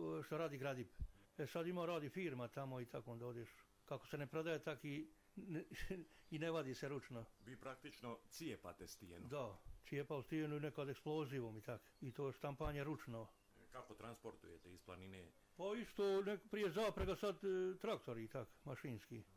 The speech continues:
Speaker 1: prije zaprega.
Speaker 2: Koliko je nekada u, u nekim godinama, možda pedesetim, šezdesetim, bilo krečara u Vijačanima, otprilike?
Speaker 1: Bilo je dosta, ne znam, ne mogu ti ja to, ja,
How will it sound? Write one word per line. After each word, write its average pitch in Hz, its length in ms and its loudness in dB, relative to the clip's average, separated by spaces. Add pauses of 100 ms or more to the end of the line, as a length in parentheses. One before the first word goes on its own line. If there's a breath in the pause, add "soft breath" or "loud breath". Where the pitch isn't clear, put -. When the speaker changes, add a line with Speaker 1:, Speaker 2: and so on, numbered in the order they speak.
(140)
Speaker 1:
prije 131 200 -4
zaprega. 117 500 -4 (280)
Speaker 2:
Koliko 160 340 -4
je 113 80 0
nekada 101 400 -2
u, 98 420 -6
u 98 40 -6
nekim 98 360 -6
godinama, 87 420 -4
možda 90 300 -6
pedesetim, 90 640 -6
šezdesetim, 85 680 -8 (320 loud breath)
bilo 107 260 -2
krečara 85 520 -6
u 78 80 -8
Vijačanima, 82 540 -10
otprilike? 113 500 -6 (220)
Speaker 1:
Bilo 135 340 -2
je 127 40 -2
dosta, 123 380 -6
ne 113 140 -6
znam, 113 200 -6
ne 117 80 -4
mogu 123 180 -4
ti 127 120 -6
ja 123 120 0
to, 123 260 -4
ja, 123 180 -2